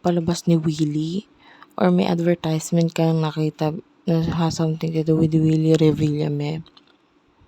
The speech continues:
This could be your reading.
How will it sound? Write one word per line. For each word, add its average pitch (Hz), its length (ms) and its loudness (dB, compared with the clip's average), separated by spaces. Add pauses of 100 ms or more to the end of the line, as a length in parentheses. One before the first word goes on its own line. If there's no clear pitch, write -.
(1040)
This 175 320 -2
could 156 480 -4
be 156 160 2
your 147 240 0
reading. 170 640 -10